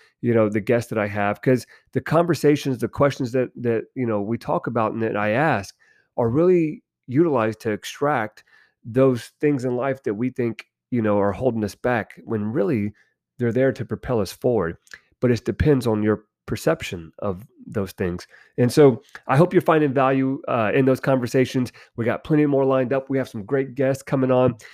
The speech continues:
and I just love seeing the show grow. I think we're in, like, twenty-five countries now, and it's over five thousand downloads. It's growing continuously every week, and it's amazing. So continue to share it with people that you lead and those you love.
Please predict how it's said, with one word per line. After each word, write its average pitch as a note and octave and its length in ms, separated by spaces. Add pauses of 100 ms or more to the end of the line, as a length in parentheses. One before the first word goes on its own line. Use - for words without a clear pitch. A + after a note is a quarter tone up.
(220)
and B2 420
I D3 120
just D3 180
love C#3+ 200
seeing C3+ 320
the A2 60
show A#2+ 260
grow. B2+ 500 (300)
I A2 80
think - 220
we're B2 120
in, A#2+ 100
like, G#2+ 140
twenty-five B2+ 480
countries B2+ 400
now, B2 240
and B2 80
it's A2 140
over A2 360 (300)
five C3 400
thousand C#3+ 400
downloads. D3+ 500 (340)
It's D3 180
growing D3+ 640
continuously C3 560
every A#2+ 180
week, A2+ 240
and A2+ 100
it's A#2 120
amazing. A2 340
So B2 140
continue F#3 360
to F#3 60
share C#3+ 280
it C#3 40
with C3 160
people C3 240
that A2 120
you A2+ 140
lead B2+ 280
and A#2 120
those A#2 200
you G#2 80
love. A#2+ 280